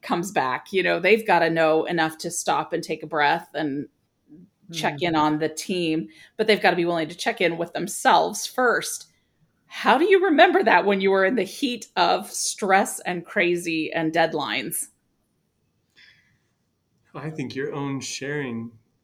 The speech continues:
Speaker 2: pointed towards a really important answer, Marcy, and that is if,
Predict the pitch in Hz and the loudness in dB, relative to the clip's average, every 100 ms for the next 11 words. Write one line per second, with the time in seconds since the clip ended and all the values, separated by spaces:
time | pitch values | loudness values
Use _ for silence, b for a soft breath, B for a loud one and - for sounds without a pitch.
0 | _ - 147 151 - 127 127 120 120 131 | _ -12 -6 -6 -8 -10 -12 -12 -10 -8
1 | 135 120 113 - 131 120 107 - _ _ | -6 -8 -10 -10 -10 -10 -12 -16 _ _
2 | _ - 113 139 - 117 104 104 101 107 | _ -14 -10 -6 -6 -6 -10 -10 -10 -10
3 | 120 127 117 117 120 117 110 107 - - | -12 -12 -10 -8 -8 -8 -10 -10 -12 -14
4 | _ _ _ _ _ _ _ _ _ _ | _ _ _ _ _ _ _ _ _ _
5 | _ _ _ 127 | _ _ _ -18